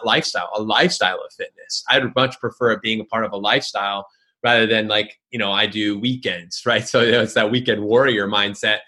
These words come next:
when it comes to maybe business acumen. You're like, "Well, every once in a while, I'm gonna go and try to go to a business seminar, plug in this, or I'll listen to this podcast only, or I will, you know, maybe read a book a quarter or something." Those are, those are really good things to do, but I,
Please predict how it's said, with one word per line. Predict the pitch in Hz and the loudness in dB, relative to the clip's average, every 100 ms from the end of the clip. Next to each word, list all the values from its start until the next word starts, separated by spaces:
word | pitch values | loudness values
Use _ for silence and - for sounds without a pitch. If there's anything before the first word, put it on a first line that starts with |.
| _ _ - | _ _ -4
when | 113 | -2
it | - | 0
comes | 123 113 - | 0 -2 -2
to | 123 113 110 110 _ - | 0 2 0 -4 _ -2
maybe | 117 110 104 | 0 0 0
business | 127 120 120 98 | 0 0 -4 -8
acumen. | 92 95 87 104 | -8 -10 -12 -6
You're | 107 | -2
like, | 104 120 | -2 0
"Well, | 123 127 | 2 2
every | 143 156 | 4 4
once | 160 156 | 4 2
in | 127 | 2
a | |
while, | 127 123 | 4 4
I'm | 117 | 2
gonna | 117 | 0
go | 113 117 113 | 0 0 0
and | 104 - _ _ | -4 -12 _ _
try | - 123 | -2 2
to | 113 110 98 117 113 | 4 2 0 -6 0
go | 127 | 4
to | 123 | 4
a | 110 | 4
business | 107 113 107 - | 0 -2 -2 -4
seminar, | 107 104 101 98 98 95 - | -4 -2 -2 0 -2 -4 -4
plug | 127 117 | 0 2
in | 117 110 | 2 0
this, | 101 | -2
or | 117 117 | 0 2
I'll | 117 107 | 2 0
listen | 127 120 | -6 -6
to | 110 | -8
this | - | -6
podcast | 117 117 - 101 101 - | -6 -6 -4 -6 -6 -10
only, | 110 113 104 98 | -10 -8 -6 -2
or | 101 95 - _ _ - | -2 -2 -8 _ _ 0
I | 113 | 2
will, | 113 120 113 107 101 - 120 | 4 4 4 2 0 -4 -4
you | |
know, | 110 | -2
maybe | 107 107 | 0 -2
read | 107 117 | -2 -2
a | 104 | 0
book | 120 117 113 | 0 0 -4
a | |
quarter | - 123 110 104 | -4 -2 -2 -2
or | |
something." | - 98 92 _ _ _ _ _ - | -6 -12 -14 _ _ _ _ _ 2
Those | 196 202 | 4 4
are, | 139 | 4
those | 165 160 | 4 4
are | 127 | 4
really | 135 123 | 4 4
good | 117 - | 2 0
things | 123 113 | -4 -4
to | 117 | -4
do, | 123 139 | -2 0
but | 117 | 2
I, | 117 | 0